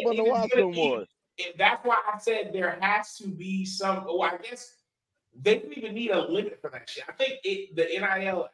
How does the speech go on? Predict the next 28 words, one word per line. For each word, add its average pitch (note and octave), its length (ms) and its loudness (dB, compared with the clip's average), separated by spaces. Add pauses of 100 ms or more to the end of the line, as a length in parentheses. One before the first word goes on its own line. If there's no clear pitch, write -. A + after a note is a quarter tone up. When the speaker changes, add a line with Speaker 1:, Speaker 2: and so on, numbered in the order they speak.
(140)
Speaker 2:
not D3 280 0 (100)
having E3+ 340 -4 (100)
a - 380 -6
cap F#3+ 320 0
on F#3+ 160 -2
it F3+ 100 -6
is E3 140 -8
what E3+ 140 2
is D3+ 240 -6
really F#3+ 240 2
even F#3 380 -4
shit F3 200 -4
out. G3 320 2 (240)
Because F#3 680 -2 (640)
although G3 420 4
we B3 240 0
think A#3+ 260 -2
of G#3 140 -4
these G3 260 -6
schools G3 400 -4
as, - 160 -2 (120)
as C3 160 -6
certain F3 260 0
schools F#3+ 300 -6
as B2+ 180 -6
losing F#3 300 0
football G3+ 500 -2
teams, G#3+ 360 -8